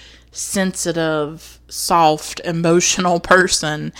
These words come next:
and I have a hard time dealing with life. I have a hard time coping with a lot of the things that I've been through, you know, and, um,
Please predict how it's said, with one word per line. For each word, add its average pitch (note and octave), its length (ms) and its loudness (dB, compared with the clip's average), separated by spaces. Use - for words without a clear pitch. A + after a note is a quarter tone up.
and D#3+ 520 -6
I E3+ 140 0
have F3+ 220 -4
a F3 60 -6
hard E3 320 -4
time D#3+ 340 -2
dealing E3 400 -4
with C#3+ 220 -10
life. E3 460 -4
I D#3+ 80 -6
have E3+ 180 -8
a D#3 100 -6
hard E3+ 320 -4
time D#3 540 -10
coping F#3+ 680 -4
with F3 260 -4
a E3 60 -2
lot E3 280 0
of E3+ 80 -4
the E3 100 -4
things C#4+ 400 -2
that E3+ 100 -4
I've E3 220 -6
been E3 280 -6
through, D#3+ 460 -8
you F3 160 -10
know, D#3+ 420 -8
and, F3 220 -4
um, D#3+ 600 -4